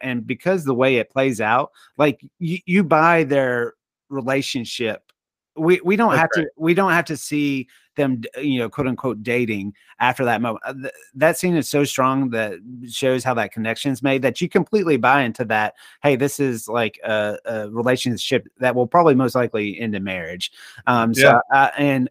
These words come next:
Speaker 1: it, it'll be, uh, interesting to track, uh, with this rom-com list, 'cause now this is the second movie that has referenced another movie in it. So, like, you know, with Time of My Life, Dirty Dancing with this one, uh, our first movie was, uh, How to Lose a Guy in Ten Days.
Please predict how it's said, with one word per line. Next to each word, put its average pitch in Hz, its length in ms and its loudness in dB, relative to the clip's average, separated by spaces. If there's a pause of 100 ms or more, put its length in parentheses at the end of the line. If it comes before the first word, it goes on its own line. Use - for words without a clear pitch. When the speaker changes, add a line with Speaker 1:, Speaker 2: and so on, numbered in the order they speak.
(120)
Speaker 1:
it, 175 160 4
it'll 170 140 6
be, 202 180 8
uh, 160 220 6
interesting 147 460 0
to 117 100 0
track, 123 500 0 (100)
uh, 123 80 -2
with 120 120 -6
this 123 180 -6
rom-com 131 460 0
list, 139 260 -4
'cause 120 160 -10
now 160 180 2
this 170 220 -2
is 127 100 -6
the 110 160 -8
second 120 400 -4
movie 131 380 -2 (320)
that 131 180 2
has 127 160 -4
referenced 131 640 0
another 117 600 0
movie 147 560 -2 (140)
in 170 120 0
it. 190 240 -4 (220)
So, 139 320 4
like, 120 340 0
you 151 120 -2
know, 123 200 0
with 120 220 -2 (300)
Time 143 220 2
of 147 80 0
My 139 100 2
Life, 135 340 2
Dirty 131 240 -2
Dancing 127 400 -4
with 117 120 -8
this 120 240 -6
one, 113 320 -4
uh, 110 300 -2 (120)
our 123 140 0
first 139 260 0
movie 120 240 2
was, 113 400 -2
uh, 101 240 -6 (140)
How 123 120 0
to 123 80 -4
Lose 120 200 0
a 107 40 -8
Guy 110 220 0
in 104 140 -4
Ten 120 180 -4
Days. 101 400 -4